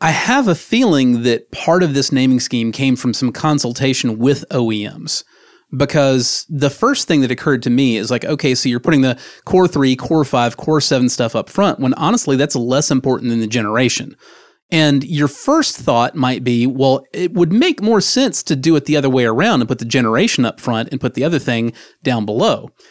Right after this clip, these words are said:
That would also be in Intel's direct interest, because it would give more of an impetus to normal people to think, "Oh, well, my processor is old. It's time to look for an upgrade." And, you know, that is very much in line with the thing that hardware manufacturers want.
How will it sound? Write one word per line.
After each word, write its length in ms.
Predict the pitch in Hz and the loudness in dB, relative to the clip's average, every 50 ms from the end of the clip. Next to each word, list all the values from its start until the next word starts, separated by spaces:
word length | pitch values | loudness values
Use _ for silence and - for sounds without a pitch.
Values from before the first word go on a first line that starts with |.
| _ _ _ _ _ | _ _ _ _ _
That 240 | - 131 139 147 - | -4 0 2 2 2
would 120 | - 143 139 | 2 2 4
also 260 | 139 143 - - 143 | 4 2 2 0 0
be 160 | 127 135 127 | 2 2 2
in 100 | 123 120 | 2 2
Intel's 440 | - 180 247 285 - 160 127 127 123 | 2 2 2 2 2 2 2 0 0
direct 340 | 123 123 120 113 110 - 113 | 2 2 2 2 2 0 -4
interest, 320 | 110 - - 139 143 - | -4 -2 -2 -4 -2 -2
because 320 | - 135 - 139 135 120 | -2 0 2 2 2 2
it 80 | 131 - | 0 -2
would 180 | - 135 127 123 | -2 -4 -4 -2
give 280 | - 147 147 127 117 | 0 0 0 2 2
more 240 | 135 139 143 160 175 | 2 2 4 4 4
of 80 | 147 139 | 4 2
an 180 | 135 131 - - | 2 0 0 0
impetus 480 | 165 170 170 160 - - 131 120 - - | 0 0 0 -2 -2 -2 -2 -2 -2 0
to 100 | - 127 | 2 2
normal 400 | 127 131 135 147 147 131 117 - | 4 4 4 4 4 2 0 0
people 320 | - - 220 214 - 127 | 0 -2 -2 0 0 -2
to 60 | 131 | -2
think, 260 | 120 - 135 123 - - - | 0 0 -2 -2 -2 -2 0
"Oh, 120 | 175 180 | 2 2
well, 120 | 165 143 139 | 2 2 2
my 160 | 147 147 143 | 2 0 0
processor 580 | 135 - - 147 139 - - 131 - - 127 120 | 0 0 0 0 0 0 -2 -4 -4 -4 -4 -4
is 100 | 120 123 - - | -4 -6 -4 0
old. 320 | 156 175 165 139 127 117 | 2 2 2 2 0 -2
It's 100 | 110 - | -4 -6
time 240 | - - 147 139 127 | -4 -2 0 0 0
to 60 | 117 | 0
look 200 | 113 110 117 113 | 0 -2 -4 -4
for 120 | - - 123 | -4 -6 -6
an 80 | 113 - - _ - | -6 -6 -6 _ -4
upgrade." 500 | 214 247 - - 123 110 107 101 - - | -4 -4 -2 -2 -2 0 0 -2 -4 -4
And, 240 | - 135 127 123 | 0 0 0 2
you 80 | 139 139 | 2 2
know, 220 | 127 117 117 117 - - - - _ _ _ | 2 2 0 -4 -6 -12 -20 -20 _ _ _
that 240 | - 120 135 147 156 | -2 2 4 4 4
is 160 | 143 120 107 | 4 2 0
very 340 | 113 104 120 135 131 131 123 | -2 0 2 2 4 4 4
much 240 | 117 113 113 - - | 2 2 0 0 -2
in 60 | 123 | -2
line 320 | 113 104 104 104 104 113 | -2 -2 -2 -2 -2 -4
with 80 | 113 104 | -4 -4
the 100 | - 113 | -4 -6
thing 280 | - 123 110 110 110 107 | -4 -4 -4 -2 -2 -2
that 120 | 107 107 - - | -2 -4 -6 -6
hardware 300 | - - 127 117 123 113 | -4 -2 0 0 0 0
manufacturers 600 | 110 110 107 110 101 - 113 - - 127 113 - | 0 -2 -2 -2 -2 -2 -4 -4 -4 -8 -6 -2
want. 320 | 120 127 139 123 - - | 0 0 0 0 -2 -6